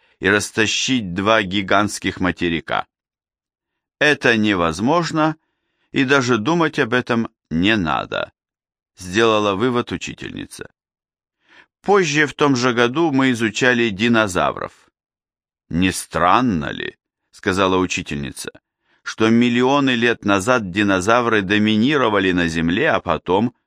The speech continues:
внезапно исчезли? Никто не знает, почему они вымерли.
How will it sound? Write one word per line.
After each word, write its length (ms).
внезапно 680
исчезли? 600
Никто 340
не 120
знает, 460
почему 480
они 240
вымерли. 640